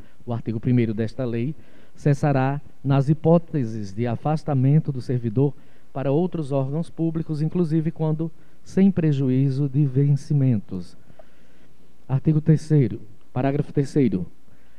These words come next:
A gratificação será concedida enquanto houver orçamento por parte do município de Jardim do Seridó, o qual deverá justificar formalmente a cessão do pagamento,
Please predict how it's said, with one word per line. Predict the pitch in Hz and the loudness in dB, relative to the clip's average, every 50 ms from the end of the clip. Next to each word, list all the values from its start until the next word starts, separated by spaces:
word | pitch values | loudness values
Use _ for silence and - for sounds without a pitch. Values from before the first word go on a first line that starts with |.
| - - - | -12 -12 -8
A | - 131 143 | -4 0 2
gratificação | 151 156 151 - - 170 156 165 165 156 - 170 170 | 2 2 0 0 -2 -2 2 2 2 4 6 6 6
será | 175 - 156 139 127 | 6 6 2 2 2
concedida | - 147 - - 127 127 143 147 147 | 2 2 2 2 2 0 2 2 0
enquanto | 143 - - 151 156 - 156 147 | 0 2 2 2 2 2 2 2
houver | 123 113 131 127 135 151 - | 2 2 2 0 0 0 0
orçamento | 139 156 151 - - 135 110 107 117 131 139 - | 0 0 0 0 -2 0 2 2 2 2 2 0
por | 147 - 139 120 | -2 -4 -4 -4
parte | - - 131 139 - - | -2 -2 -2 -2 -2 -2
do | 123 120 | 0 0
município | 120 123 123 110 - 110 110 113 | 2 0 0 -2 -4 -6 -6 -6
de | 104 98 | -6 -6
Jardim | 104 113 104 113 107 101 | -6 -6 -4 -4 -4 -4
do | 98 95 | -4 -6
Seridó, | 95 - 120 131 151 147 143 139 151 - - - - - - - | -6 -6 -2 0 2 4 4 4 2 0 -6 -14 -14 -14 -10 -4
o | - 160 | -4 -2
qual | - 160 156 160 | 2 2 4 4
deverá | 160 160 156 156 147 139 | 4 4 4 4 4 4
justificar | 139 147 147 - - 160 - 151 - - 123 117 | 4 4 2 2 0 -2 -4 -4 -4 -2 -2 -2
formalmente | - - 160 170 170 165 160 143 123 123 135 151 165 - 151 | 0 2 6 8 8 8 8 6 6 6 6 6 6 4 2
a | 123 113 | -4 -2
cessão | - 127 117 120 - 135 139 143 | -2 -2 -4 -2 -2 0 0 2
do | 143 143 | 0 0
pagamento, | - 139 131 147 156 147 135 123 120 117 - 131 | -2 -2 0 0 2 4 4 4 2 2 0 -6